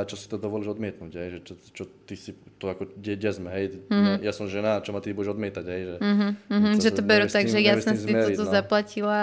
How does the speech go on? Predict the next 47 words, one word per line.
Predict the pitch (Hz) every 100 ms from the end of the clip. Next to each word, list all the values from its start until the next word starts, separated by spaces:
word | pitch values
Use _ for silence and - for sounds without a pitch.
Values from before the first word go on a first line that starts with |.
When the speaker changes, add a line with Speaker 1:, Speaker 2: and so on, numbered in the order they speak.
| 196
Speaker 2:
a | 190
teraz | - 196 190
Speaker 1:
Ne, | 254
Speaker 2:
akože, | 147
Speaker 1:
nemuselo | 190 208 196 185
to |
Speaker 2:
alebo | 135
Speaker 1:
byť | 120
právo, | 123 113 110 113
môže | 113 117
to | 117
byť, | 113 110
môže | 113 110
to |
byť | 110 110
z |
klubu | 120 113 123
nejaká, | 107 101 214
Speaker 2:
Aha, | 110
Speaker 1:
vieš, | 208 -
že | 208
Speaker 2:
aha, | 202 196 208
aha, | 190 190 202 -
aha. | 196 196 202 _ - - - - - - - -
Speaker 1:
tridsaťpäť, | 110 113 104 117 98
štyridsaťročná | - 120 110 110 110 110 104
žena | 104 110 110 110 110 107
a | 104 101 98 - - - - - - - 107
čo | 110
si | 104
to | 107
dovolím, | 110 113 110 92 90
že | 90 95
Speaker 2:
Mhm. | 104 104
Speaker 1:
odmietam, | 101 107 92
alebo | 90 90 95
že | 95
nenechám | 98 104 104 104
sa | 101
na | 104
mňa | 107 101 107
lepiť, | 120
vieš, | 90 92 90
no |
tak | 90 208
Speaker 2:
Mhm. |
Speaker 1:
no, | 208